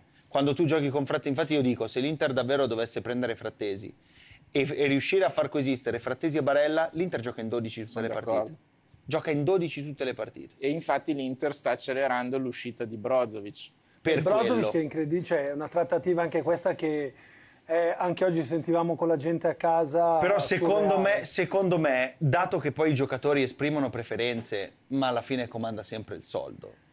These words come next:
Speaker 1: Frattesi ha espresso la preferenza di giocare nell'Inter.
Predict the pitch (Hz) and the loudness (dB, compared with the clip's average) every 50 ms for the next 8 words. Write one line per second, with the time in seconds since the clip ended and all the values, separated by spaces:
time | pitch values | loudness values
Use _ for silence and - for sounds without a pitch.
0 | _ _ _ _ _ _ _ _ _ _ _ _ - - 135 127 - 135 131 117 | _ _ _ _ _ _ _ _ _ _ _ _ -4 -2 -2 -2 0 0 0 0
1 | 120 117 110 - - - 127 117 - - 110 110 - 120 123 - 139 120 123 117 | 0 -2 -2 -2 -2 -2 -2 -2 -2 -2 -4 -4 -2 -4 -6 -4 -4 -4 -4 -4
2 | 110 - 117 110 110 104 - - 120 110 113 107 107 107 101 98 95 90 95 95 | -4 -6 -6 -6 -6 -8 -8 -6 -6 -4 -4 -6 -6 -8 -10 -10 -10 -12 -12 -12
3 | - 98 90 | -10 -12 -12